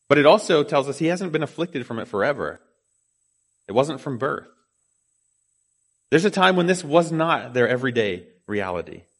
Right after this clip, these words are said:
And the father tells Jesus that this deaf and mute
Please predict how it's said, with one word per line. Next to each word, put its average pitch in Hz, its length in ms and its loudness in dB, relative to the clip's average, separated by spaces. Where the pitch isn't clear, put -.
And 147 80 0
the 160 40 0
father 185 220 8
tells 180 300 4
Jesus 165 320 -4
that - 440 0
this 156 160 2
deaf 143 380 2
and 139 160 -4
mute 139 280 -4